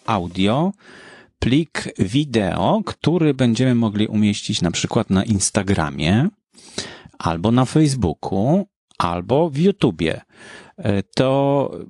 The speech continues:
już temat, o którym rozmawialiśmy wcześniej. Jest taki bardzo ręczny sposób na zrobienie tego przez program F F M P E G bodajże, to się tak nazywa. No tylko to jest taka trochę dłubanina w kodzie. Nie każdemu może się to podobać.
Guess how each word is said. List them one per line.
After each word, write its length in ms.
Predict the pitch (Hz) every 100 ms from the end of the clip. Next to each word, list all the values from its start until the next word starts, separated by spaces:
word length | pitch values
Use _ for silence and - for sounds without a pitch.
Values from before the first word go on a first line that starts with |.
| -
już 380 | 143 143 156 -
temat, 380 | 160 156 135 -
o 120 | 127
którym 440 | - 156 147 120
rozmawialiśmy 800 | 117 117 120 120 135 135 113 110
wcześniej. 680 | 104 95 80 - 95 120 139
Jest 320 | - 113 135 -
taki 260 | 117 107
bardzo 420 | 104 117 120 110
ręczny 420 | 101 127 117 101 98
sposób 480 | - 113 - 101
na 120 | 104 95
zrobienie 500 | 104 104 101 82 80
tego 420 | 82 80 85 107
przez 540 | - - 90 - - 87 85
program 460 | - 104 98 90 85
F 340 | - 98 - -
F 300 | 95 95 -
M 220 | - 92 87
P 100 | 104
E 100 | 139
G 140 | -
bodajże, 640 | - 92 90 82 87 123 180
to 100 | -
się 120 | -
tak 200 | - -
nazywa. 460 | 90 82 82 90 135 - - - -
No 60 | 123
tylko 180 | 131
to 100 | 139
jest 120 | 143 -
taka 200 | - 120
trochę 360 | - 135 123
dłubanina 680 | 113 127 117 110 110 120 101
w 100 | -
kodzie. 500 | - 90 85 92 165 - - - - -
Nie 160 | 98
każdemu 380 | 117 104 113 117
może 180 | 101 98
się 140 | -
to 120 | 101
podobać. 680 | 98 101 87 76 101 135 -